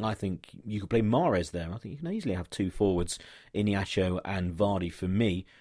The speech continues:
with, uh, Mahrez just behind. Yes, he would have to help out the midfield too, but, uh, give him that responsibility, give him that free role and say, "Look, you're the, you're the guy, you're the man.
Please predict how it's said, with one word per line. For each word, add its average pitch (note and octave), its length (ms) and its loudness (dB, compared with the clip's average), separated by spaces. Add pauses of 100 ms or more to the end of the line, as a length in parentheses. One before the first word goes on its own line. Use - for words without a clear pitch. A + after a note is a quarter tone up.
(180)
with, G2+ 300 2
uh, A2 140 6
Mahrez A#2+ 420 4
just - 180 -6
behind. B2 320 0
Yes, B2+ 300 2 (220)
he A#2 120 -2
would A2+ 140 4
have G#2 160 2
to G2+ 80 -4
help G#2 260 4
out F2 180 6
the F#2+ 60 -4
midfield F#2+ 520 -2
too, G2 400 2 (440)
but, - 300 -6
uh, A#2+ 140 2 (120)
give F2 140 -8
him F#2 120 -4
that G2+ 120 -2
responsibility, C3 800 -4
give A2+ 200 2
him G#2+ 120 0
that F#2+ 180 -2
free A#2+ 240 0
role D3+ 140 -2
and G2+ 100 -4
say, F#2+ 140 -8
"Look, A2+ 220 -8
you're C3+ 200 -4
the, G2+ 140 -6
you're D3 160 -4
the F#2 100 -6
guy, C#3+ 240 -2
you're G2+ 180 -2
the G2 60 -2
man. G#2+ 340 0